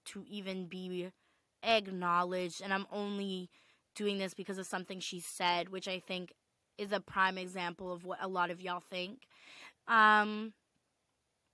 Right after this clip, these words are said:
she said that when she saw the campaign, it was great to see full-blooded natives. That's what she said. And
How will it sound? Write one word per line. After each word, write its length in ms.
she 320
said 240
that 160
when 140
she 480
saw 520
the 140
campaign, 920
it 100
was 200
great 300
to 100
see 240
full-blooded 640
natives. 800
That's 240
what 140
she 160
said. 420
And 520